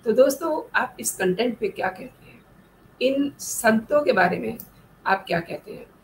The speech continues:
मुझे ज़रूर बताइएगा मेरे कमेंट बॉक्स में। और अगर आप पहली बार मेरे चैनल पे आए हैं, तो मेरे चैनल को सब्सक्राइब कीजिए। ये वीडियो पसंद आए तो अपने दोस्तों में भी शेयर कीजिए, लाइक कीजिए। फिलहाल इतना ही। आप अपना और अपने लोगों का ख्याल रखिए, खुश रहिए,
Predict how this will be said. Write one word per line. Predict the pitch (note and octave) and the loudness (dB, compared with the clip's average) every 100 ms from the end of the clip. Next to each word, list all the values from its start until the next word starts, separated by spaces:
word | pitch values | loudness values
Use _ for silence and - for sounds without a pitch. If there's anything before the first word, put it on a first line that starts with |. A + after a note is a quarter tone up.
| - - | -20 -4
मुझे | A3+ B3+ | 0 4
ज़रूर | B3 C4+ | 4 6
बताइएगा | C4+ B3 A3+ A3+ A3 A3 | 6 6 6 4 4 2
मेरे | A3 G3+ | 0 0
कमेंट | G3+ G3 G3 | 0 0 0
बॉक्स | F#3 - G#3+ | -2 -2 -2
में। | D4+ | 0
और | E4 A#3+ G#3+ | 2 2 4
अगर | G3+ G3 | 2 2
आप | F#3+ - _ | 0 -4 _
पहली | G#3+ A3+ A3+ | 2 4 2
बार | F3+ E3+ - _ _ _ G3+ | 0 0 -4 _ _ _ -2
मेरे | F#3+ | 0
चैनल | - E3+ D#3+ E3 | 0 -6 -6 -4
पे | F3 | 0
आए | F3 G3 | 0 0
हैं, | G3 A3 | -2 -4
तो | - | -4
मेरे | F3+ E3+ | -4 -4
चैनल | E3+ E3 E3+ | -6 -8 -10
को | - F3+ E3+ - - - | -8 -8 -8 -14 -20 -8
सब्सक्राइब | - F3 - G3+ G#3 | -6 -4 2 2 2
कीजिए। | A#3 A3+ B3 C4+ - G#3+ | -2 -2 -2 -2 -4 -4
ये | G3+ | -2
वीडियो | G3+ G#3+ G3 | 0 0 0
पसंद | A3 A#3 A3+ | 0 0 4
आए | G3+ | 2
तो | G#3 F#3+ | 2 -4
अपने | F#3+ F3+ | -2 0
दोस्तों | G3 - A#3 | -2 -2 -2
में | A#3 | -2
भी | A#3+ | -4
शेयर | - G#3+ | 2 2
कीजिए, | - A3 A3 G#3+ - - - - F#3 | 2 -4 0 0 0 -12 -20 -10 0
लाइक | G3+ G#3+ | 2 2
कीजिए। | A3+ G3 A3+ A#3 - - - _ - - - | -2 -4 -2 -4 -6 -20 -20 _ -20 -20 0
फिलहाल | G#3 A3+ | 4 6
इतना | A#3 A#3+ B3 | 4 4 4
ही। | B3+ - - | 4 0 0
आप | F3+ - | 0 -2
अपना | - G#3+ G#3+ | -4 -2 -2
और | G#2 G2+ | -2 -4
अपने | - - F#2+ F#2+ - - - - - - - - F#3+ | -6 -4 -2 -2 -4 -12 -20 -20 -20 -20 -20 -6 -2
लोगों | G3+ A3+ | 2 2
का | F#3 | 2
ख्याल | F3 - G#3 A3 | -2 2 4 4
रखिए, | A3+ B3 A#3+ | 0 -4 -8
खुश | - A#3 - A3+ | -8 -12 -2 0
रहिए, | A3 A3 | 2 -2